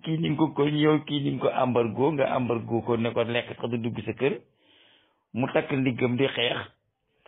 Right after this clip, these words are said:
Bu ma leen waxee sax, euh, fi gars yu jëlee missile, ñu ngi koy gëstu ba léegi. Israël dafa amoon ay tiwo yoo xam ne daf koo jaaraloon ci biir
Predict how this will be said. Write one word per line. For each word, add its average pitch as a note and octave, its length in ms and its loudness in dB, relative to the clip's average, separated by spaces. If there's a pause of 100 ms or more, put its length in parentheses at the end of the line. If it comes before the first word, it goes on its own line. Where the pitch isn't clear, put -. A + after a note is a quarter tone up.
(280)
Bu B2+ 180 0
ma E3+ 100 6
leen F3 160 4
waxee D#3 400 2
sax, C3+ 200 2
euh, B2+ 320 2
fi D3 140 0
gars C3+ 180 2
yu C3+ 160 -2
jëlee B2+ 240 0
missile, A#2+ 400 -2 (420)
ñu D#3+ 120 -4
ngi F#3 80 -4
koy F#3+ 140 6
gëstu F3+ 280 0
ba D#3 120 4
léegi. D#3 400 2 (680)
Israël E3+ 320 2
dafa E3+ 240 2
amoon D#3+ 280 0
ay D3 200 0
tiwo D3+ 200 4
yoo D3+ 160 4
xam C#3 160 0
ne C3 80 2
daf C#3+ 180 -2
koo D3 200 2
jaaraloon C#3+ 400 2
ci D3+ 120 -4
biir D3 180 -2